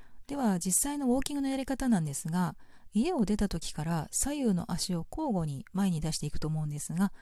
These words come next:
まあ、その時に左、右、左、右という感じで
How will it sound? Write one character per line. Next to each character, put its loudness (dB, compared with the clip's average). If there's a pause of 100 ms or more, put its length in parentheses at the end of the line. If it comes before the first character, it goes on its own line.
(180)
ま -8
あ、 -6
そ -6
の -6
時 -2
に -2 (400)
左、 -2
右、 -4
左、 -4
右 -6
と -6
い -2
う -4
感 -4
じ -6
で 0